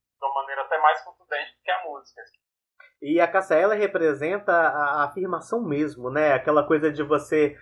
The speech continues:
Speaker 2: é, chutar o pau da barraca e falar bem assim, essa é a minha identidade e eu vou me apresentar assim.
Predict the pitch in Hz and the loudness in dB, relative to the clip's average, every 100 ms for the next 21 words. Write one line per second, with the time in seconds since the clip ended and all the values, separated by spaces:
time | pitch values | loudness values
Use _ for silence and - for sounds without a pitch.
0 | - - - - 135 139 135 131 127 127 | -20 -20 -10 0 2 4 4 4 4 2
1 | 127 117 - - - 202 196 175 190 240 | 0 -4 -10 -10 0 0 6 8 10 8
2 | 196 170 147 151 170 - 202 180 170 185 | 6 6 8 8 6 2 4 4 6 2
3 | 185 156 147 170 208 233 214 180 170 147 | 0 0 4 4 4 4 4 2 -2 -2
4 | 139 139 123 120 120 143 160 220 233 170 | -4 -4 4 6 6 4 0 -4 4 6
5 | 147 160 175 185 180 170 185 294 - 151 | 6 4 0 -2 -2 0 2 0 -2 -4